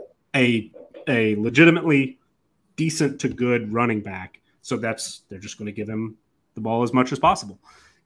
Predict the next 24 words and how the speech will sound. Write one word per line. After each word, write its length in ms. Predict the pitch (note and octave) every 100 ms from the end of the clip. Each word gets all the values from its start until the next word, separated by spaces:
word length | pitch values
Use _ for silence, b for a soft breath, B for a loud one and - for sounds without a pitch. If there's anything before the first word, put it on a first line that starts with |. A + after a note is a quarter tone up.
| -
And, 680 | D3+ D3 D3 C#3+ C#3+ C#3+ - - -
eh, 200 | B3+ D#4
you 100 | F4+
know, 160 | D4 F#3+
they 140 | G#3+
did 240 | F3 D#3+ D#3+
a 60 |
little 320 | B2 C3+ G#3 C3+
bit, 360 | A2+ A2+ A2+
but 360 | C#3 D3 C3 - G#3+ _ -
just 320 | C#3 B2+ -
the 100 | C3
team 260 | C3 C3
as 100 | A#2+
a 40 | G#2
whole 240 | B2 D3
was 160 | A2 G2+
so 140 | G#2
bad 460 | F#2 A2 A2+ G2 G#2+
that 100 | G#2
it 80 | A2
didn't 200 | G#2+ G2
really 160 | F#2+
matter. 360 | G2 A#2 A2 F2+